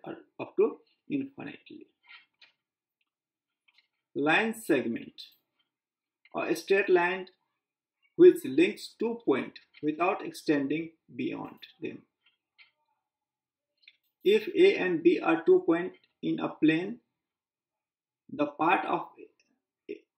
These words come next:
of the line through A and B is called a line segment. The point A and B are called the end point of this segment and denoted as A B or B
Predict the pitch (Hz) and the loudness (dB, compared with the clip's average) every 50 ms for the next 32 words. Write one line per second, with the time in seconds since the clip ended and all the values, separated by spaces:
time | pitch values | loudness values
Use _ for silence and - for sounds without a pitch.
0 | _ - - 170 165 - - 151 151 147 147 147 147 175 196 214 220 - _ _ | _ -4 -2 -2 -2 0 2 4 4 6 6 4 2 0 -2 -6 -10 -12 _ _
1 | _ _ _ - 156 147 - - - - - - - - - 156 147 135 127 147 | _ _ _ 2 2 2 2 0 -4 -8 -4 -4 -4 -2 -2 -2 -2 0 2 2
2 | 151 165 165 - - _ 151 135 - - 156 151 - - 143 135 135 139 170 226 | 2 2 2 0 -6 _ -12 -12 -10 -8 -8 -8 -6 -6 -6 -6 -4 -4 -4 -4
3 | 302 302 - _ _ _ - - 139 123 110 - - - - - _ _ - - | -4 -8 -10 _ _ _ -10 -6 -4 -4 -4 -4 -6 -12 -14 -16 _ _ -20 -20
4 | _ _ _ _ _ _ _ _ _ _ _ _ _ _ _ _ _ _ _ _ | _ _ _ _ _ _ _ _ _ _ _ _ _ _ _ _ _ _ _ _
5 | _ _ - 151 151 151 - 160 160 170 196 202 - - - 165 156 143 160 160 | _ _ 0 0 0 2 2 0 0 0 0 -4 -6 -2 0 0 0 0 -2 -2
6 | 160 135 - 160 165 165 - 156 151 147 143 - 165 185 - - - - - - | -2 4 4 4 4 4 2 0 -2 -2 -2 -2 -2 -2 -2 -4 -6 -8 -8 -8
7 | - - 151 156 151 - - 156 160 185 202 - - _ _ _ _ _ 147 160 | -6 -6 -6 -6 -6 -4 -4 -4 -4 -4 -6 -10 -14 _ _ _ _ _ -4 -4
8 | 165 165 156 170 180 175 - - _ _ _ _ - - 160 156 156 156 180 208 | -4 -2 0 -2 -2 -2 -4 -14 _ _ _ _ -6 -2 -2 0 0 -2 -4 -4
9 | 226 226 - - _ _ _ _ _ _ _ _ _ - 143 156 180 175 165 - | -6 -8 -10 -16 _ _ _ _ _ _ _ _ _ -4 -4 -2 -2 -4 -8 -6
10 | - 147 147 143 143 139 - 143 139 - - 147 160 196 196 - - _ _ _ | -2 -2 -2 -2 -2 -4 -4 -4 -6 -4 -4 -2 -2 -2 -4 -6 -14 _ _ _
11 | _ _ _ _ _ _ _ _ _ 143 143 143 131 135 175 214 254 - - _ | _ _ _ _ _ _ _ _ _ -2 -2 -2 -2 -2 -4 -4 -4 -8 -12 _
12 | _ _ _ _ _ _ - 143 156 202 226 - - _ _ - - 123 120 - | _ _ _ _ _ _ -4 -2 -2 -2 -2 -4 -10 _ _ -16 -16 -14 -4 -2
13 | 151 208 320 - | -2 -2 -2 -6